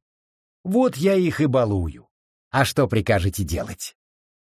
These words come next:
Беру мешок побольше и отправляюсь в лес. Принесу оттуда целый муравейник и высыпаю его во дворе.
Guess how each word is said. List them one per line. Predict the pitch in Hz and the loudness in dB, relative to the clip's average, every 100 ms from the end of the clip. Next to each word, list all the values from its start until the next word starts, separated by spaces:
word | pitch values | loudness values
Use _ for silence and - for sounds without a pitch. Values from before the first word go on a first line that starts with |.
| _ - | _ -4
Беру | 156 240 262 | 2 4 4
мешок | 208 139 - 208 - | 2 0 0 0 0
побольше | 196 170 185 175 - 175 170 | 0 2 2 0 -2 -2 -2
и | - 180 | 0 0
отправляюсь | 220 - 160 135 165 180 143 - | 0 0 0 2 2 2 0 -2
в | 92 | -2
лес. | 104 120 117 - - - _ _ _ - | 0 2 0 -4 -14 -20 _ _ _ -4
Принесу | 196 226 226 - 208 208 | 0 2 0 0 0 0
оттуда | 196 190 185 185 | 0 0 0 0
целый | - 185 175 | 0 0 0
муравейник | 175 180 175 170 165 160 - _ _ _ - | 0 0 0 0 0 -2 -4 _ _ _ -2
и | 240 | 0
высыпаю | 220 - 175 196 202 180 | 2 0 0 2 2 2
его | 156 156 175 | 2 2 0
во | 156 | 0
дворе. | 127 131 123 123 | 0 2 2 0